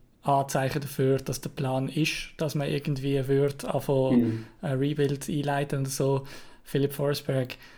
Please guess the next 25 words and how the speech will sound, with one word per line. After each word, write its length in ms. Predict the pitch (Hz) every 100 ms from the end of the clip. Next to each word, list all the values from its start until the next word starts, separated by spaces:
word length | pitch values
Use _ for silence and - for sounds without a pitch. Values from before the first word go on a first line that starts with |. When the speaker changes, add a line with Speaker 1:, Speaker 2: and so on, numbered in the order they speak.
| - _
Speaker 1:
der 180 | 147 127
hat, 420 | 135 139 - - 381
äh, 560 | 196 131 135 131 127 123 - - - - -
was 140 | - -
hat 120 | -
er 80 | 139
da 160 | 147
noch, 220 | 139 131 127
bis 380 | 143 135 -
zwanzig 440 | - - 135 - 135
neunundzwanzig, 520 | 135 139 - 131 -
dreißig 380 | 147 156 - -
Vertrag. 580 | - - 139 139 143 - - - - - -
Ähm, 680 | 131 131 127 127 127 143 175
aber 240 | 135 131
Ryan 280 | 123 127 131
O'Reilly 320 | 127 127 131
hat 100 | 127
mir 60 | 127
jetzt 140 | 123
auch 60 | 143
gerade 200 | 147 143
einen 80 | -
Vierjahresvertrag 920 | 156 160 147 147 - 156 143 139 135
gegeben. 300 | 135 131 123